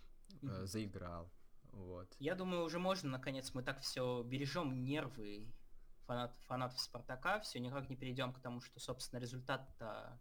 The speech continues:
Speaker 2: не самый приятный.
Speaker 1: Да,
Speaker 2: И,
Speaker 1: господи,
Speaker 2: ну,
Speaker 1: ну какой
Speaker 2: насколько
Speaker 1: резу-,
Speaker 2: он,
Speaker 1: кто
Speaker 2: нас-, насколько он
Speaker 1: смотрит на
Speaker 2: объективен?
Speaker 1: результат? Кто с-, коне-, ну,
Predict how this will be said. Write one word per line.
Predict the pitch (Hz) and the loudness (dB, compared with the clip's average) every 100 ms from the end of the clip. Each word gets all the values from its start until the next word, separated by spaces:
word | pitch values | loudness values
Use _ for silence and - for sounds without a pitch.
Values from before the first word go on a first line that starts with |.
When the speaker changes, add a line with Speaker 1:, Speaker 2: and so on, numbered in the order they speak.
| - | -6
Speaker 2:
не | - | 0
самый | 151 135 120 | 2 2 0
приятный. | 135 139 208 - 113 - - - - | 0 2 2 0 -10 -12 -16 -18 -8
Speaker 1:
Да, | 98 98 123 180 226 233 | -4 8 10 12 12 12
Speaker 2:
И, | 202 147 | 12 8
Speaker 1:
господи, | 196 196 135 143 139 101 98 | 10 12 10 8 6 4 4
Speaker 2:
ну, | 107 185 | 4 4
Speaker 1:
ну | |
какой | 202 233 - 254 | 6 4 6 10
Speaker 2:
насколько | 254 220 196 | 12 12 12
Speaker 1:
резу-, | 165 160 | 10 8
Speaker 2:
он, | 143 | 8
Speaker 1:
кто | 131 | 10
Speaker 2:
нас-, | 196 240 | 12 12
насколько | 190 165 196 220 | 12 10 12 12
он | 196 170 | 12 10
Speaker 1:
смотрит | |
на | 160 | 8
Speaker 2:
объективен? | 156 139 127 123 120 | 8 6 6 4 4
Speaker 1:
результат? | 107 87 - | 2 -2 -2
Кто | - 143 | 0 0
с-, | - - | 0 -2
коне-, | - 120 139 | 4 4 4
ну, | 127 127 143 135 | 2 2 2 0